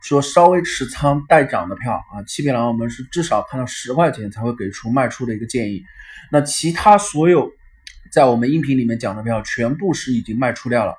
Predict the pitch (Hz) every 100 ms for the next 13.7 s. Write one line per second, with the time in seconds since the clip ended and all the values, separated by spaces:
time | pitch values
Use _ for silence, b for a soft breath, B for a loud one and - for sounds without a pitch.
0 | _ b b b - 92 117 143 143 120
1 | 127 135 127 131 120 117 123 165 127 147
2 | 127 - 110 131 123 117 b b b _
3 | 110 - 143 202 147 139 156 - 139 -
4 | 151 147 135 135 - 156 156 135 131 147
5 | 156 160 160 139 139 151 151 b b -
6 | 135 143 135 170 151 147 147 139 - _
7 | _ 110 117 113 110 110 110 147 147 131
8 | 147 180 - 160 165 165 131 113 110 113
9 | 120 110 107 127 123 113 113 113 - b
10 | b - 113 107 107 110 110 165 - 101
11 | 101 117 117 117 107 - 120 110 95 -
12 | - - 123 123 123 113 - b b -
13 | 139 175 165 160 160 139